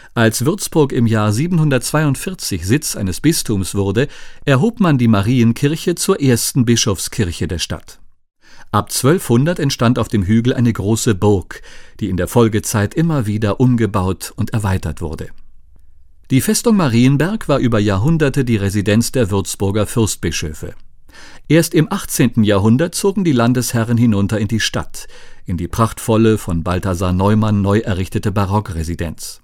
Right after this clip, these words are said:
Heute beherbergt die Festung Marienberg zwei Museen. Im Mainfränkischen Museum sind archäologische Funde, Zeugnisse der hiesigen Weinkultur und zahlreiche fränkische Kunstwerke zu sehen,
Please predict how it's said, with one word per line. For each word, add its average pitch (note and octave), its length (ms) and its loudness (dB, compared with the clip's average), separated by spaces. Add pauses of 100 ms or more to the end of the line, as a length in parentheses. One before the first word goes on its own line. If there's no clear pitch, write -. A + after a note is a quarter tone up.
(380)
Heute A#2+ 320 2
beherbergt D#3 600 -2
die A#2 80 0
Festung A#2 420 0
Marienberg G2+ 640 -2
zwei G2 320 0
Museen. G#2 640 0 (520)
Im A2 180 6
Mainfränkischen A#2 840 2
Museum A#2+ 540 2
sind A2+ 200 0
archäologische G2+ 840 0
Funde, A#2 420 2 (320)
Zeugnisse D3+ 580 0
der A2 140 2
hiesigen G2 500 0
Weinkultur A2+ 760 0
und G#3+ 180 -2
zahlreiche G#2+ 600 -2
fränkische - 540 -4
Kunstwerke F#2+ 680 -2
zu - 140 -6
sehen, F2 380 -2